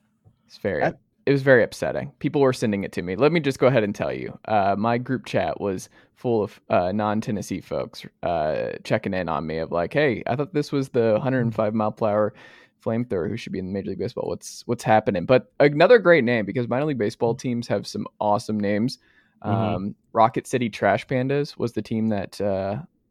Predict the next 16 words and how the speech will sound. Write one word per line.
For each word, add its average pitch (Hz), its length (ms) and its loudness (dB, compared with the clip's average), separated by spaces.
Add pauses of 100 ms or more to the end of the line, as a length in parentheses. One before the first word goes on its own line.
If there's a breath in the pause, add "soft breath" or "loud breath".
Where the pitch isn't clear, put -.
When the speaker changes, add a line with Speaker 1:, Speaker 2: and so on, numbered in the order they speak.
(260)
Speaker 1:
Ben 110 200 2
Joyce 101 220 0
plays 101 280 -2
for 123 320 -4
that 104 200 -2
did, 113 240 0
uh, 104 140 -6
Speaker 2:
Amazing. 107 440 2
Speaker 1:
lose 113 160 -4
to 120 100 -8
the 120 40 -2
Lookouts. 120 420 -2
But 110 220 2 (220 loud breath)
Lookouts 180 340 4
is 135 100 -2
a 113 60 0